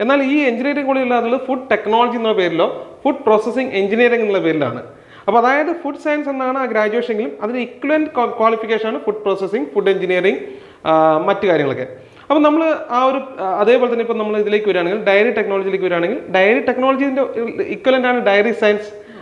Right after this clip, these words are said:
അതുപോലെ nutrition, മറ്റു കാര്യങ്ങൾ. അപ്പോൾ അതുപോലെ അതായത് ഈ ഉദാഹരണം പറഞ്ഞു കഴിഞ്ഞാൽ ഞാനിപ്പോൾ food technology എന്ന് പറഞ്ഞ അല്ലെങ്കിൽ food processing engineering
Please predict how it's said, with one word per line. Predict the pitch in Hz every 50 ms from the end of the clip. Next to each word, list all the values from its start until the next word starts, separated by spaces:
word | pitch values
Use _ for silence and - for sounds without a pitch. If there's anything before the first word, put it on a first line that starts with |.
| - - 180
അതുപോലെ | 185 196 208 214 214
nutrition, | 214 196 190 190 - 208 220 214 214
മറ്റു | 190 180 - 196
കാര്യങ്ങൾ. | 185 180 180 175 170 170 - - - - - - -
അപ്പോൾ | 214 262
അതുപോലെ | 262 262 302 311 302 - -
അതായത് | 220 226 247 254 262 254 208 247 320 - - - - - - - _ - -
ഈ | 190
ഉദാഹരണം | 208 - - 214 208 240 226 233 233 208
പറഞ്ഞു | 202 190 185 175
കഴിഞ്ഞാൽ | 175 170 165 175 214 269 - - -
ഞാനിപ്പോൾ | 214 220 233 226 214 - 214 214 220 214 - -
food | 254 233 - -
technology | 202 - - 190 208 214 214 214 214
എന്ന് | 202 190 190 185
പറഞ്ഞ | 175 165 165 170
അല്ലെങ്കിൽ | 196 196 185 190 190
food | - - - -
processing | 202 196 190 190 214 202 226 214 190
engineering | 170 170 165 180 175 170 147 135 123